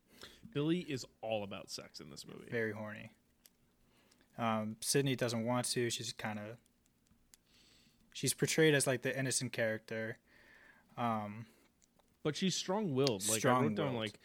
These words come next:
Speaker 1: she does not give in.
Speaker 2: Mm-hmm.
Speaker 1: Like, she's like, "Nah, when I'm ready, we can do it."
Speaker 2: Yeah.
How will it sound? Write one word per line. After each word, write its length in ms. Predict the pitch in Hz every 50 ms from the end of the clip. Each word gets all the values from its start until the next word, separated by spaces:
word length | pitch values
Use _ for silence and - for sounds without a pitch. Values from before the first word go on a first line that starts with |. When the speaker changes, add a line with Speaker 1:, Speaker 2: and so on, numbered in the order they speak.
| - - -
Speaker 1:
she 300 | - - - - 170 214
does 320 | 226 - 214 196 147 120 120
not 400 | 113 113 113 120 123 - - -
give 180 | 113 107 98
in. 180 | 101 98 95 - - -
Speaker 2:
Mm-hmm. 200 | 139 120 117 113 110 - - _
Speaker 1:
Like, 120 | - 120 -
she's 160 | - 147 143
like, 160 | 156 143 123 120
"Nah, 400 | 110 110 117 110 101 92 92 98 - _ _ _ _ _ _ _ _
when 160 | 123 120 123
I'm 260 | 131 139 143 135 127 120
ready, 340 | 117 113 107 101 101 101 104 110 -
we 120 | 113 110
can 160 | - - 101
do 140 | 95 - -
it." 80 | 65 - -
Speaker 2:
Yeah. 180 | 123 113 107